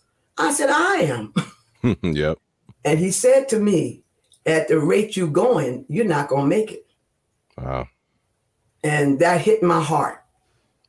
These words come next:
Speaker 2: Mm-hmm.
Speaker 1: It just, it was like a revelation.
Speaker 2: Yeah.
Speaker 1: And you're talking about scared straight.
Speaker 2: <laughs> Yeah.
Speaker 1: And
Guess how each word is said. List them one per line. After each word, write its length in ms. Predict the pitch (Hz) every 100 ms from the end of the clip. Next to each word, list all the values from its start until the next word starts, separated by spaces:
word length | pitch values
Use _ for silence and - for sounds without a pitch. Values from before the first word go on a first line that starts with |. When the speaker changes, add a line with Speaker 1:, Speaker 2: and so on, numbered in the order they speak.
| _
Speaker 2:
Mm-hmm. 460 | 78 71 67 69 65 - _
Speaker 1:
It 220 | - - 110
just, 380 | 160 - - _ _ _ _ _
it 60 | -
was 100 | 160
like 160 | 170 170
a 80 |
revelation. 800 | 151 175 175 180 190 170 135 107 - _ _ _ _ _ _
Speaker 2:
Yeah. 240 | 76 73 69 _ _ _ _ _
Speaker 1:
And 100 | 123
you're 80 | 165
talking 240 | 208 175
about 120 | 160 151
scared 420 | - 202 180 165
straight. 440 | - 185 196 - - _ -
Speaker 2:
<laughs> 160 | - 762 740 131 156 95
Yeah. 500 | 123 120 104 - 90 - 82 - 90 - 98 - 98 - 98 - 151
Speaker 1:
And 380 | 202 190 185 175